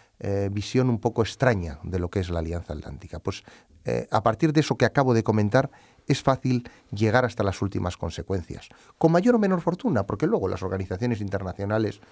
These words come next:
son temas humanos. La Unión Europea, a la que hemos hecho alusión, tiene una naturaleza totalmente distinta. La Unión Europea busca la creación de un Estado supranacional.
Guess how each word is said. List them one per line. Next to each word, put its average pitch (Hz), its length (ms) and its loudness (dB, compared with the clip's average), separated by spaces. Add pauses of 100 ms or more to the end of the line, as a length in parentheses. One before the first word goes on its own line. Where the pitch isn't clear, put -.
(140)
son 101 200 -6
temas 90 260 -6
humanos. - 440 -18 (520)
La 107 120 2
Unión 123 240 6
Europea, 139 600 6
a - 80 -2
la 90 80 2
que 107 100 0
hemos 101 200 0
hecho 98 180 -2
alusión, 113 420 0 (260)
tiene 123 160 4
una 131 100 6
naturaleza 104 500 2
totalmente 139 580 -2
distinta. 95 600 -6 (1300)
La 104 120 0
Unión 143 180 6
Europea 151 340 6
busca 170 460 2
la 135 200 4
creación 123 640 4 (340)
de 143 100 6
un 156 100 6
Estado 139 500 2 (460)
supranacional. 87 960 -4